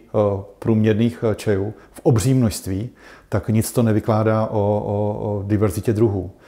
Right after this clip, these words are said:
která je tady úžasná, i když, eh, to množství na hlavu, eh, zas až tak vysoké není. Přístup k informacím, eh, byl, byl krkolomný. Eh, v tom devadesátém třetím roce, kdy, kdy vznikl Oxalis, tak, eh, tady víceméně,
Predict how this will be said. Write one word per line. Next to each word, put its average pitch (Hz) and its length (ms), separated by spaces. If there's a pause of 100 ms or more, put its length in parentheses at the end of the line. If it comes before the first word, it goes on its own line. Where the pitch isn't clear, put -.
(140)
která 110 180
je 107 80
tady 113 160
úžasná, 110 720 (380)
i 117 80
když, 113 400
eh, 107 260
to 110 120
množství 107 340
na 107 120
hlavu, 104 460
eh, 101 440
zas 92 240
až 107 100
tak 95 160
vysoké 98 360
není. 92 240 (1080)
Přístup 131 400
k - 20
informacím, 117 720
eh, 110 320
byl, 107 580
byl 107 320
krkolomný. 101 720
Eh, 87 60 (480)
v 107 200
tom 107 340
devadesátém 107 580
třetím 110 280
roce, 110 240
kdy, 110 260
kdy 113 160
vznikl 107 340
Oxalis, 104 400
tak, - 280
eh, 104 200 (460)
tady 110 160
víceméně, 107 760